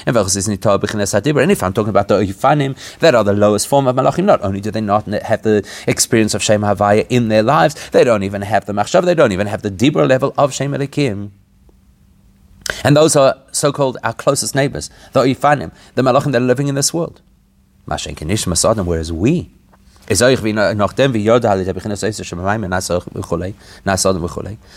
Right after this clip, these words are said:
We who are living in this world, and we've gone through all this major tzimtzum, po-, possibly even more tzimtzum than anything else that exists. Ali der Bechinas Oisei Shem Hamayim, and Nasadim V'chulei, Oisei HaMaaseh. And these are not just words,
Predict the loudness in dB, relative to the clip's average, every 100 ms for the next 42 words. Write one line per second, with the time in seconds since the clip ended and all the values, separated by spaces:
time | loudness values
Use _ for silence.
0 | -20 -20 -12 -2 2 2 2 2 4 4
1 | 2 -2 -4 -4 -6 -10 -10 -4 -2 2
2 | 0 2 2 4 4 2 -2 -2 -2 -4
3 | -6 -6 -6 -10 -14 _ _ _ _ _
4 | _ -10 -2 -2 0 -2 0 -2 -2 0
5 | -2 -2 -6 -6 -8 -6 -6 -4 -2 -2
6 | -2 -2 0 -2 -4 -16 -20 -20 -20 _
7 | _ _ _ -20 -20 -20 -20 -20 -20 -20
8 | -20 -20 -20 -14 0 2 4 2 0 0
9 | 2 2 2 -2 -4 -2 -2 0 -2 0
10 | -2 -2 -2 0 0 0 2 0 -2 -8
11 | _ _ _ _ _ -2 4 4 4 2
12 | 0 -2 2 4 6 4 0